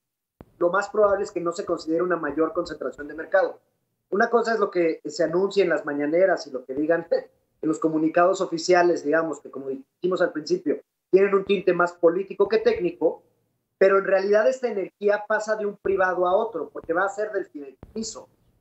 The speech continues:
Eh, lo que sabemos hasta ahora, o lo que se especula, es que el fideicomiso le pagará a C F E por a-, operar las plantas, pero la energía la venderá el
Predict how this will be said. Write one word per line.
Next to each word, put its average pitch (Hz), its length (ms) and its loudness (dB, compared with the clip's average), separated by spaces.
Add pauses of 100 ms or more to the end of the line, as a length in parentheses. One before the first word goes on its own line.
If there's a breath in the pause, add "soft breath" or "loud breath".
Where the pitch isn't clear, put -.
(220)
Eh, 147 300 -2 (120)
lo 180 240 2
que 185 140 -2
sabemos 214 480 2
hasta 202 220 0
ahora, 208 260 4
o 160 40 -2
lo 147 140 -6
que - 80 -20
se 151 60 -14
especula, 165 580 -4 (380)
es 165 140 -6
que 214 80 2
el 208 80 -2
fideicomiso 196 560 2
le 240 100 4
pagará 185 540 0
a 240 40 -2
C 220 180 -6
F 202 320 -4
E 190 40 -4
por 190 200 -2
a-, 147 120 -4 (240)
operar 160 420 -2
las 208 200 -2
plantas, 175 500 -2 (360)
pero 175 200 4
la 180 160 4
energía 202 640 2
la 220 140 4
venderá 170 360 2
el 202 100 0